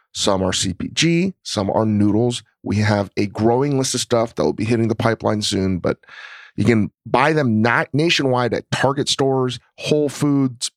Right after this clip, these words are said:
a few other locations. And if you don't have access to that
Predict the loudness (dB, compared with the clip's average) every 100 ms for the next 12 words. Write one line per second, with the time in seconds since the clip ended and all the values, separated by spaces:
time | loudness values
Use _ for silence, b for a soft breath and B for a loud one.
0 | _ -12 -4 0 2 0 0 0 0 -2
1 | -2 0 0 -2 -6 B B B -2 2
2 | 2 2 0 2 0 0 0 -2 -2 -4
3 | -4 -2 -4 -2 0 2 0 -2